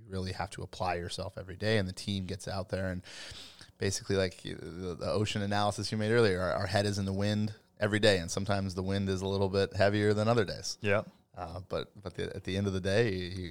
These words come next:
Speaker 1: get on and you row the boat in the same direction and hope for a better day tomorrow.
Speaker 2: All day long. Did you have any, uh, pro tips or advice for the listeners out there?
Speaker 1: Pro tips or advice? Um,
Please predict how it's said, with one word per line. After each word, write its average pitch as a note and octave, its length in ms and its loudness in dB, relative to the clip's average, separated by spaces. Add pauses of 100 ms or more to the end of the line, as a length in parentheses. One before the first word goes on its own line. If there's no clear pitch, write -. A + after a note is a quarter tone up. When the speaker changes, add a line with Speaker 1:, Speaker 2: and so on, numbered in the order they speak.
Speaker 1:
get G2+ 160 2
on G#2+ 220 2
and F#2 80 -2
you F2+ 80 -4
row G2 160 -4
the F#2+ 80 4
boat G2 240 4
in - 20 -8
the F#2+ 60 -4
same G2+ 220 0
direction G#2 480 2
and F#2 200 -2 (640)
hope G2+ 140 -4
for G#2+ 80 2
a G2+ 40 2
better G#2+ 200 4
day A2 100 4
tomorrow. A#2 300 0 (640)
Speaker 2:
All F#2 200 -6
day F#2+ 160 -2
long. G2 360 4 (720)
Did G#2 140 -2
you G#2 80 4
have A#2 140 10
any, A#2+ 180 8
uh, G#2 160 10
pro G#2+ 260 4
tips D#3+ 300 -2
or G2 120 -2
advice F#2+ 420 -2
for F2 320 -8
the E2+ 80 -10
listeners C3+ 340 0
out D3 160 0
there? F#3+ 200 -4 (840)
Speaker 1:
Pro - 160 2
tips D#3 280 -2
or D#3 100 4
advice? F#2+ 640 2
Um, A2 360 6